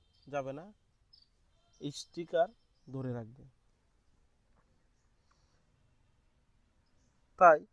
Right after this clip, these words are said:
এই স্টিকার ব্যবহার করলে আমরা অনেক বেশি লাভবান হতে পারবো। আবার যখন আমরা শীতকালে বিকালবেলায়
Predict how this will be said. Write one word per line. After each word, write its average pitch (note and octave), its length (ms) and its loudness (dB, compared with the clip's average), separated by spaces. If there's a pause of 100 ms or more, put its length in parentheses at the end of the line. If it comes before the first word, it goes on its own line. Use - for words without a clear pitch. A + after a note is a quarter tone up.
(440)
এই E3+ 160 -12
স্টিকার G#3 360 -2
ব্যবহার G3 260 2
করলে F3 220 2
আমরা D3+ 180 2 (600)
অনেক F#3 180 -4 (100)
বেশি E3 240 -14 (1120)
লাভবান C#3+ 440 2 (300)
হতে B2+ 320 -18
পারবো। A2+ 320 -20 (1700)
আবার F#3 280 6 (100)
যখন D#3+ 360 0 (500)
আমরা D3 240 2 (380)
শীতকালে E3+ 540 2 (1900)
বিকালবেলায় D#3 680 2